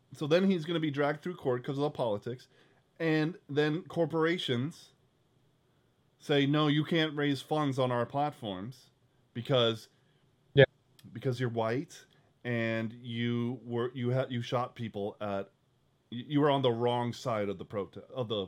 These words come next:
Speaker 1: protests, of the riots." You know?
Speaker 2: Even
Speaker 1: While
Speaker 2: though
Speaker 1: the
Speaker 2: he
Speaker 1: corporate
Speaker 2: was not
Speaker 1: media
Speaker 2: there.
Speaker 1: Sorry, sorry, go ahead.
Speaker 2: He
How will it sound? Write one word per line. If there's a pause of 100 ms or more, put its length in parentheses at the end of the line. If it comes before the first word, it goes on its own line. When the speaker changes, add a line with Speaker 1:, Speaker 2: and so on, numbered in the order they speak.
(440)
Speaker 1:
protests, (220)
of
the
riots." (1600)
You
know? (280)
Speaker 2:
Even
Speaker 1:
While
Speaker 2:
though
Speaker 1:
the
Speaker 2:
he
Speaker 1:
corporate
Speaker 2:
was
not
Speaker 1:
media
Speaker 2:
there. (560)
Speaker 1:
Sorry, (100)
sorry,
go
ahead. (460)
Speaker 2:
He